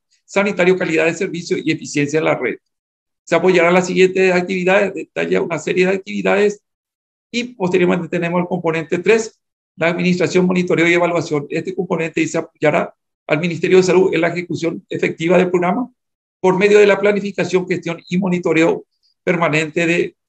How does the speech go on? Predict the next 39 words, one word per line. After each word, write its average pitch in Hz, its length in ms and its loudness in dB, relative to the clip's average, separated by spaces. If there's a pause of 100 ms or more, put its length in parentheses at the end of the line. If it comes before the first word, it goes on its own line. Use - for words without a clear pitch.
(240)
resultados. 160 640 -4 (240)
Se 180 200 0
financiará 175 420 4
la 180 140 2
contratación 185 500 -2
de 180 120 0
un 175 120 -6
equipo 180 400 -4
técnico 175 380 -4
gestor, 214 520 2
la 156 120 2
evaluación 165 580 0
y 175 80 -6
la 175 120 0
auditoría 156 640 -4
del 165 200 -2
programa. 127 420 -6 (560)
Habla 180 240 4
de 180 100 4
unos 180 240 0
resultados 185 460 0
esperados. 190 460 -2 (720)
Señalo 165 420 -2
dos, 185 320 -2 (240)
eh, 160 460 -2 (180)
el 151 140 0
uno 190 200 2
y 196 40 8
el 180 120 4
dos 196 160 4
dice, 165 240 -2
incrementa 175 460 -2
la 190 140 2
cobertura 185 340 0
de 180 60 0
los 180 100 -4
servicios 165 380 -6
de 180 40 -6
salud 202 280 -2